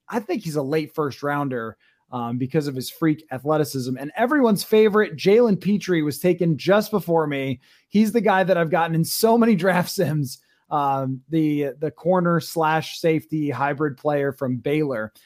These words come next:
So now on the board, I am in a great position to draft an edge rusher. Nik Bonitto from Oklahoma is the guy that I think I'm gonna go with here, but Drake Jackson is another one.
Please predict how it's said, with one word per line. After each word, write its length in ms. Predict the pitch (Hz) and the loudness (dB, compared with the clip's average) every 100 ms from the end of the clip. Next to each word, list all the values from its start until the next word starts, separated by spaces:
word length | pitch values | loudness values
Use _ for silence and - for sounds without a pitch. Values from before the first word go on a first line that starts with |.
| _ _ | _ _
So 200 | - 196 | -2 2
now 340 | 185 233 339 330 | 4 4 4 4
on 220 | 202 226 | 4 4
the 80 | 190 | 4
board, 440 | 147 185 170 160 160 | 4 4 6 4 2
I 160 | 208 | 0
am 160 | 269 214 | 2 2
in 100 | 190 | 0
a 60 | |
great 300 | 156 175 185 | 2 2 2
position 320 | 175 151 165 135 | 0 -6 -6 -8
to 60 | |
draft 340 | 131 156 156 - | -2 0 0 0
an 60 | |
edge 180 | 151 151 | -2 0
rusher. 340 | 151 143 139 135 | -2 -2 -4 -2
Nik 360 | 151 240 247 | 2 2 2
Bonitto 640 | 196 180 185 143 117 117 131 _ _ | 0 2 2 0 -2 -4 -6 _ _
from 260 | - 170 151 | -2 -2 2
Oklahoma 920 | 190 202 190 151 175 165 143 123 120 - | 2 2 0 0 2 2 0 -4 -8 -6
is 180 | 165 127 | -4 -4
the 80 | |
guy 500 | 151 165 165 180 175 | -2 2 4 4 2
that 140 | 175 131 | 0 -4
I 60 | |
think 240 | 131 214 214 | -4 -2 0
I'm 80 | 254 | 0
gonna 160 | 196 | 2
go 160 | 151 160 | 2 2
with 160 | 160 | 2
here, 160 | 156 143 | 2 0
but 140 | 131 | -2
Drake 300 | - 165 165 | -2 0 0
Jackson 440 | - 151 147 - 147 | 0 -2 -2 -4 -4
is 100 | 123 | -2
another 280 | 135 135 135 | -4 -2 -4
one. 240 | 127 127 | -4 -6